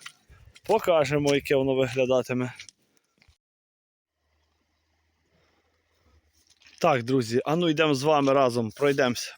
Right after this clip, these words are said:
подивимося, ось так попідсипали стежечки наші. Ось бачимо, що получається. Тобто до... Гною нашого, щоб підхід був. І ось так воно утрамбується.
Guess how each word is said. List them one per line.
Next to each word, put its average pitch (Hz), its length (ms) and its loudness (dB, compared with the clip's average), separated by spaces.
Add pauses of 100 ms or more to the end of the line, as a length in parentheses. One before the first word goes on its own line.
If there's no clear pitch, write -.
подивимося, 139 560 0
ось 120 140 0
так 131 220 -2
попідсипали 135 640 -2
стежечки 170 600 -4
наші. 175 340 -2 (1040)
Ось 139 220 0
бачимо, 127 560 0 (320)
що - 200 -6
получається. 131 840 -2 (880)
Тобто 123 240 0 (120)
до... 131 440 2 (1400)
Гною 170 380 0
нашого, 151 520 0
щоб - 240 -10 (260)
підхід 139 460 -4
був. 131 300 0 (720)
І 175 100 2
ось 147 260 0
так 147 300 0 (420)
воно 180 220 0
утрамбується. 190 800 0